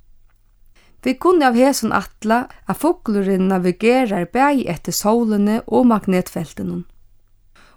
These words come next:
Og í mjørka er jørðfeltið álitið, og orsøkin at dúgvurnar við magnetunum villast má vera, at smáu magneturnar órógva veika jørðfeltið so nógv, at fuglurin verður ørkymlaður.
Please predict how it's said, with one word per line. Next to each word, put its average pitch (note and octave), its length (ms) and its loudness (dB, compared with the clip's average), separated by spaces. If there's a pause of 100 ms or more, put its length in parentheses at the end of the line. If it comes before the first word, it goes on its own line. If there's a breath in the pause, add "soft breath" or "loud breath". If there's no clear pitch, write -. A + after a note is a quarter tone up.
(100 soft breath)
Og G3 80 -2
í G3 60 0
mjørka A#3+ 440 0
er F#3+ 240 -2
jørðfeltið G#3+ 640 -2
álitið, F#3+ 600 -2 (380 soft breath)
og - 160 -6
orsøkin B3 720 0
at F#3 220 -2
dúgvurnar G3+ 500 -2
við F#3 160 2
magnetunum F#3+ 800 0
villast A3+ 560 -2 (300 soft breath)
má F#3 160 0
vera, G3 500 0 (160)
at F3 160 -6
smáu B3 580 2
magneturnar G#3 840 0
órógva F#3+ 580 0
veika G#3 380 -2
jørðfeltið G3+ 640 -2
so F3 140 -6
nógv, A3+ 320 0 (500 soft breath)
at A3 220 -2
fuglurin G3+ 560 -2
verður F3+ 400 -2
ørkymlaður. - 640 -8